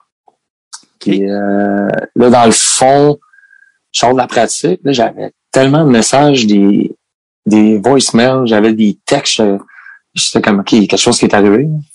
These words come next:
Speaker 2: Fait que la première personne que j'ai parlé, c'est Chris Letang.
Speaker 1: Ben non.
Speaker 2: Ouais, ouais. Le Chris, il m'a, c'est lui qui m'a annoncé.
Speaker 1: T'as, par téléphone, tu l'as appelé ou tu l'as
Speaker 2: Ouais, parce que là, j'ai vu Chris, il, tu sais, il m'avait appelé plusieurs fois. J'ai dit, « Colin, c'est pas,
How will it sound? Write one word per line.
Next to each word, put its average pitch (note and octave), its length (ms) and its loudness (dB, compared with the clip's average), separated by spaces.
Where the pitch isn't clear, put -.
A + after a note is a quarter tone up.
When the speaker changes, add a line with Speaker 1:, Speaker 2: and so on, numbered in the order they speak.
Speaker 2:
Fait A2+ 140 -2
que - 120 0
la A2 160 4
première C3+ 260 2
personne D3+ 320 0
que - 80 2
j'ai A#2+ 160 2
parlé, C3+ 320 2
c'est B2+ 180 -2
Chris A#2+ 260 -2
Letang. A#2+ 260 -4
Speaker 1:
Ben D#3 180 -2
non. D#4 180 -2
Speaker 2:
Ouais, C#3 200 0
ouais. C3 240 0
Le A2+ 160 0
Chris, C3+ 320 0
il B2 80 2
m'a, A2+ 320 2
c'est - 140 0
lui C#3+ 80 4
qui C#3+ 60 0
m'a B2 140 2
annoncé. A#2+ 400 0
Speaker 1:
T'as, F#3 180 -2
par D#3 220 -2
téléphone, F#3 380 0
tu A3+ 120 -6
l'as E3 140 2
appelé F#3+ 360 -2
ou F#3+ 120 -2
tu - 200 -10
l'as C#3+ 220 -4
Speaker 2:
Ouais, E3 120 2
parce C3 140 0
que D3 80 2
là, E3 120 4
j'ai C3+ 160 4
vu D#3+ 160 4
Chris, F3 300 2
il, B2 260 2
tu G#2+ 60 -6
sais, D3+ 60 0
il D3 40 2
m'avait B2 160 0
appelé B2 320 0
plusieurs B2+ 400 0
fois. C3+ 220 -6
J'ai B2+ 140 -14
dit, « - 180 -20
Colin, B2 320 -4
c'est - 100 -20
pas, G#1 160 -8